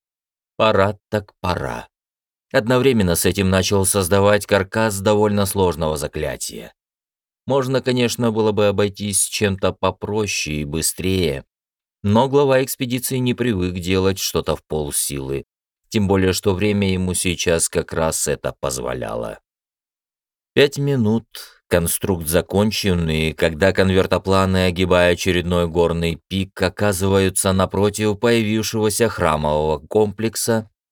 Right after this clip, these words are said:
глава открывает глаза, полные пляшущих в них разрядов молний.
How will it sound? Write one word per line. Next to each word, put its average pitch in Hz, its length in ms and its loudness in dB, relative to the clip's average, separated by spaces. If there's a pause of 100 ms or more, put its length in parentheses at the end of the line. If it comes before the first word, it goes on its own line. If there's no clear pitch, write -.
глава 87 380 4
открывает 131 500 2
глаза, 101 720 2 (360)
полные 107 520 2
пляшущих 92 960 0
в 87 160 -4
них 78 360 -6
разрядов 71 720 -4
молний. 57 640 -12